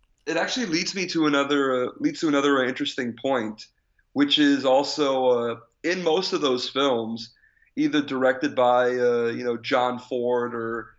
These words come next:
Howard Hawks, a lot of the, uh, Native American actors are just white guys in, uh, in red face.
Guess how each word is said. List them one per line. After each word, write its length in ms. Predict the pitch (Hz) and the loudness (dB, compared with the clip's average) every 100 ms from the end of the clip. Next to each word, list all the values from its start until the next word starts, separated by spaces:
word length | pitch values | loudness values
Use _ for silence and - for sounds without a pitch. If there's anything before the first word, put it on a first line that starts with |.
| _ | _
Howard 420 | - 131 131 123 113 | -4 0 2 0 -2
Hawks, 720 | 120 117 123 - - - - _ _ _ _ | -2 0 0 -2 -12 -14 -16 _ _ _ _
a 80 | 113 | 0
lot 240 | 131 160 | 2 2
of 100 | 185 | 0
the, 220 | 165 160 | -4 0
uh, 280 | 147 139 139 120 - | 0 0 -4 -10 -10
Native 300 | 123 175 175 | -2 -2 0
American 500 | 156 165 220 214 131 | 0 0 -2 -4 -4
actors 800 | 123 123 - 127 131 143 - - _ _ _ | -4 -6 -6 -4 -4 -6 -10 -16 _ _ _
are 140 | 131 135 | -2 0
just 220 | 151 139 | 0 0
white 260 | 127 170 - | 0 -2 0
guys 480 | 139 127 127 120 | 0 0 -2 -6
in, 200 | 135 131 131 | -10 -8 -6
uh, 200 | 127 123 | -6 -6
in 120 | 135 | -6
red 240 | 131 185 - | -2 -2 -2
face. 440 | 113 123 - - | -6 -4 -8 -10